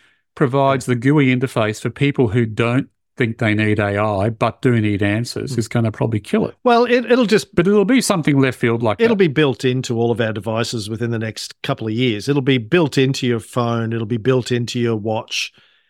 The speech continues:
Speaker 2: It'll be built into your glasses. It'll be built into everything. Um,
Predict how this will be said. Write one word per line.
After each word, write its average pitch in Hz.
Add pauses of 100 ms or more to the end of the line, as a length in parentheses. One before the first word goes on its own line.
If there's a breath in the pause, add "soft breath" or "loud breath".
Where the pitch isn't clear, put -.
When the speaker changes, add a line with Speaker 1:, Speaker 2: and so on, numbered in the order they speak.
(100)
Speaker 2:
It'll 143
be 135
built 139
into 123
your 120
glasses. 117
It'll 135
be 135
built 175
into 135
everything. 120 (720 soft breath)
Um, 127